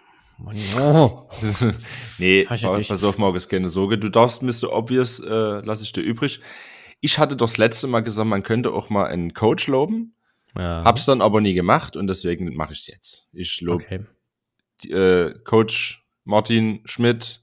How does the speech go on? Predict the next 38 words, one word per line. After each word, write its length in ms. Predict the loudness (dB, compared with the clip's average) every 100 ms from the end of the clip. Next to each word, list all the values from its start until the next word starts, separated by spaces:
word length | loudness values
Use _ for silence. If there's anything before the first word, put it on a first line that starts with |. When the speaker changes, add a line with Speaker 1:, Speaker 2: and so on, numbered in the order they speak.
| _ _ _ _ _ _
Speaker 2:
Defensive 480 | -2 2 2 0 -6
Coordinator 840 | 2 4 4 4 4 4 4 2
in 160 | 0 -4
Schmidti, 520 | -2 -2 0 2 2
we 140 | 0 -2
trust. 560 | 4 4 2 -8 -14 _ _ _ _ _ _ -2
Ähm, 540 | 2 2 2 -4 -8 _
bei 140 | 0
so 100 | 2 4
einer 160 | 4
Defense-Leistung, 840 | 4 0 2 0 6 6 6 4 -2
die 140 | 0
in 80 | 0
letzter 280 | 0 -2 -8
Zeit 280 | -2 -2 -2
zu 80 |
sehen 260 | -6 -2 -2
ist, 400 | -2 -4 -10 -14 _ _ _ -10
scheint 340 | 0 0 4
der 80 | 4
Mann 300 | 4 4 2
einen 240 | -2 -2
vernünftigen 580 | 0 2 2 0 -2 2
Gameplan 480 | 4 4 4 2 2
zu 160 | 0
haben 300 | 0 0 -4 -12 _ _ -20 _ _
und 120 | -2
seine 220 | 2 4
Jungs, 520 | 4 2 2 -2 -8 -6
äh, 220 | 0 2 0 _ _ -6 -2
richtig 380 | 0 0 0
auf 180 | -2 -4
die 380 | -2 0 2 0
kommenden 320 | 0 0 0
Gegner 280 | 0 2 0
immer 180 | 0 2
einzustellen 880 | 0 -2 -4 0 2 4 0 -4 -10
und 760 | -6 -4 -4 -4 -8 -10 -12